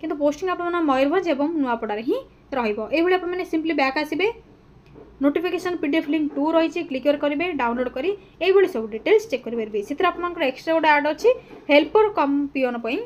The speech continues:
post ଗୋଟେ ଆପଣମାନେ ଆଡ୍ ଅଛି। ସେହିପରି ଆପଣମାନେ, ଯେପରି ମୁଁ ଆପଣଙ୍କୁ link ୱାନ୍ରେ କହିଲି, link ଟୁରେ ମଧ୍ୟ ସେଇ process ରହିଛି। ସେଇଭଳି ଅଫଲାଇନ୍ରେ application ଫର୍ମରେ fill କରି check କରିପାରିବେ ଏବଂ fill କରି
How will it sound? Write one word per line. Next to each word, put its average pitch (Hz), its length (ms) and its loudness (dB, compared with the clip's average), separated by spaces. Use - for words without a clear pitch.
post 311 220 -2
ଗୋଟେ 269 120 -2
ଆପଣମାନେ 247 280 -4
ଆଡ୍ 240 200 0
ଅଛି। 214 200 -8
ସେହିପରି 311 380 0
ଆପଣମାନେ, 294 380 0
ଯେପରି 254 240 0
ମୁଁ 294 120 0
ଆପଣଙ୍କୁ 285 320 2
link 269 320 0
ୱାନ୍ରେ 285 360 2
କହିଲି, 254 420 0
link 320 240 -2
ଟୁରେ 277 160 0
ମଧ୍ୟ 240 260 -2
ସେଇ 370 160 -2
process 339 400 -2
ରହିଛି। 320 260 4
ସେଇଭଳି 330 300 4
ଅଫଲାଇନ୍ରେ 277 420 2
application 254 480 -6
ଫର୍ମରେ 233 340 -2
fill 262 220 -2
କରି 294 200 4
check 330 160 0
କରିପାରିବେ 214 420 -4
ଏବଂ 302 200 -2
fill 311 240 0
କରି 302 200 2